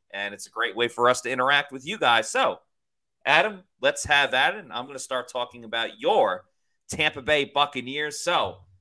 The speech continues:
it was the, uh, first day of the off-season program. A lot of Bucs were joining today. Tristan Wirfs, the new dads, Tristan Wirfs and Baker Mayfield were, um,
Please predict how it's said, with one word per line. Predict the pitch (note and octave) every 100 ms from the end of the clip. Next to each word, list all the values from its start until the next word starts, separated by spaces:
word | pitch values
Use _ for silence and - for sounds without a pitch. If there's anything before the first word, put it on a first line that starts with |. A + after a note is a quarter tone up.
| _ -
it | B2+ G#2+
was | A#2+ C#3 C#3+ C#3+ -
the, | C3 B2+
uh, | A#2+
first | A#2 - E3 D#3+ -
day | D3 D#3+ D#3 D#3 C#3+
of | D3+ D3 C#3
the | A#2+
off-season | D#3 D#3 - D#3+ C#3+ A#2+
program. | - F3+ F#3+ G3 G3 G3 D3+
A |
lot | D3 C#3+
of | - D#3
Bucs | D3+ - - B2+
were | C#3 C3+ A2
joining | - C3+ D#3+ F3+ G3+ G#3+ _ _ _ _ _ _ _ _ -
today. | F3+ F3+ E3 F3 G#3+ A#3
Tristan | - E3+ - D3
Wirfs, | C3+ C#3+ F3 C#3
the | D3
new | D#3
dads, | C3 C3 D3 E3+
Tristan | - C#3+ - B2
Wirfs | B2 C3 B2
and | A2
Baker | A#2 A2 F2+
Mayfield | G#2 B2 C3 C3+ C3+ - -
were, | G#2+ A2+ A#2+ -
um, | A#2 A#2 A#2 A#2